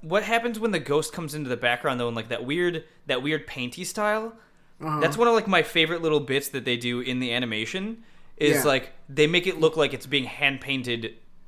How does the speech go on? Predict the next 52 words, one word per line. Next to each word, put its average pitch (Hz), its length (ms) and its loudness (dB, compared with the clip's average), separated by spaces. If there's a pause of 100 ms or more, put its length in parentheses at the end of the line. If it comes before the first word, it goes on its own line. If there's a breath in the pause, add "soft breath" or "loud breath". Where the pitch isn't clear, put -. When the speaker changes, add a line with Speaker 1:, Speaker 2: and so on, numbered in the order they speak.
(140)
Speaker 1:
as 127 220 -2
it's - 240 -8
animated, 110 480 -4
and 101 80 -10
it's 98 100 -14
kinda 143 160 -6
Speaker 2:
It's 190 80 -2
like, 240 120 8
Speaker 1:
crazy. 214 260 2
Speaker 2:
it's 175 100 2
like 220 140 4
whenever 208 240 8
something 220 260 4
gets 185 160 4
really 170 220 4
serious 160 340 2
or 156 100 0
a 135 40 0
spirit 139 340 -2
shows 135 180 -8
up, 120 100 -10
they 120 100 -8
do 117 160 -8
that. 98 240 -16 (220)
Speaker 1:
It's - 180 2
so 185 320 4
cool 196 340 0
though, 139 180 4
and 131 80 0
they 151 60 2
actually, 180 340 0
like, 147 160 2
the 143 60 -2
closing, 180 640 2
the 143 80 -4
closing, 170 640 -2 (260)
um, 113 600 0
credits 233 400 2
and 127 100 -2
stuff. 110 420 0 (440 soft breath)
Um, 113 560 2
once 143 200 2
they 165 120 2
show 156 200 6
it 139 60 4
in 139 100 -2
episode 123 380 2
two, 123 220 2
do 110 160 0
that, 101 180 2
and 82 80 -8
it's - 160 -12